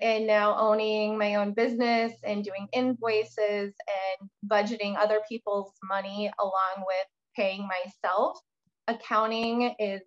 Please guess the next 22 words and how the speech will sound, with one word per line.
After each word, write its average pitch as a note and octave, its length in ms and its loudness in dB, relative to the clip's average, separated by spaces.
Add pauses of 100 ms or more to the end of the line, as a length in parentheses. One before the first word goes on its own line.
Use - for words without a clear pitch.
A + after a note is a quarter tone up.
(180)
definitely G3+ 800 -2 (100)
huge, A#3+ 600 -4 (420)
um, G#3 420 2
especially A3 480 -2
if C4+ 140 0
you A#3+ 120 -2
wanna G3+ 200 2
run F#3+ 220 0
your F#3+ 100 -2
own F#3 160 -4
business. F#3 460 -2
But G#3+ 100 -6
even C#4 300 0
if A#3 160 0
not, B3 480 2
you A#3 80 -4
still A#3+ 240 -2
need A3+ 120 0
to G#3+ 100 -2
know G3+ 180 2
how G#3 160 -2
to F#3+ 100 -2